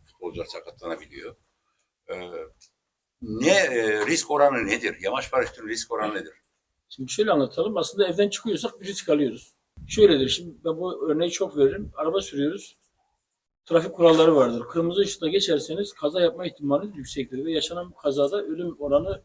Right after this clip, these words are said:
Speaker 2: e, çok çok yüksektir. Şimdi bunun da kuralları var.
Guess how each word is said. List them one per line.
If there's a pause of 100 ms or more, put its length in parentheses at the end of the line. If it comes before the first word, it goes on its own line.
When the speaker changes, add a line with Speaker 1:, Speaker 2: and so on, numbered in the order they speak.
(880)
Speaker 2:
e,
çok
çok
yüksektir.
Şimdi
bunun
da
kuralları
var.